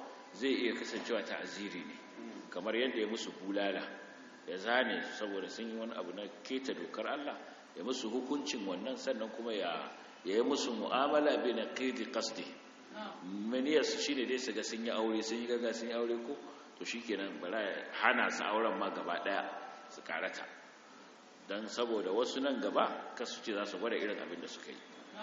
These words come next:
Shine a, a, a yi mu-, a yi wa mutum mu'amala, an yu'amala ar-rajulu bi naqidi qasdihi. Man ta'ajjala shay'an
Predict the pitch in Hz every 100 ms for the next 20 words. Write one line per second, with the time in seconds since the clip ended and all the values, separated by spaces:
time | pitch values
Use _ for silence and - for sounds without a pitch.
0 | - - 113 104 87 85 80 65 78 -
1 | 92 107 104 92 107 120 - - 117 98
2 | 87 117 123 127 117 - - - - -
3 | 78 82 87 107 127 123 104 127 135 123
4 | 110 98 87 101 92 90 87 - - 76
5 | 80 104 104 95 95 110 101 90 110 95